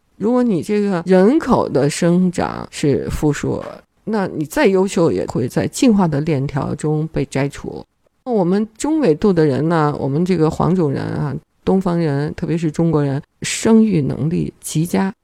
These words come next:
所以是一个特别优秀的物种。我们国家实行了三十年的独生子女政策，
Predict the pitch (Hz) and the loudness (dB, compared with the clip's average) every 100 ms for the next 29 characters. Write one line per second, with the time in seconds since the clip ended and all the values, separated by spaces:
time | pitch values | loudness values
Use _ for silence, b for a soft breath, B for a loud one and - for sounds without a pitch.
0 | _ - 147 156 - 120 80 151 - 175 | _ -2 0 0 0 -2 -2 -4 -2 -2
1 | 151 180 190 185 151 127 113 147 - - | 0 0 0 -2 -6 -4 -6 -6 -8 -14
2 | _ _ _ _ - 180 202 190 185 185 | _ _ _ _ -6 -4 0 -2 0 0
3 | 180 175 - - - 170 165 165 151 - | 0 -2 -6 -6 -2 0 0 0 -2 -6
4 | - 214 208 - 151 139 120 113 147 117 | -2 0 0 -2 -4 -4 -8 -6 -6 -6
5 | - 151 202 220 214 165 135 - 151 135 | -4 -2 0 -2 -4 -8 -8 -10 -12 -10
6 | 147 101 | -10 -10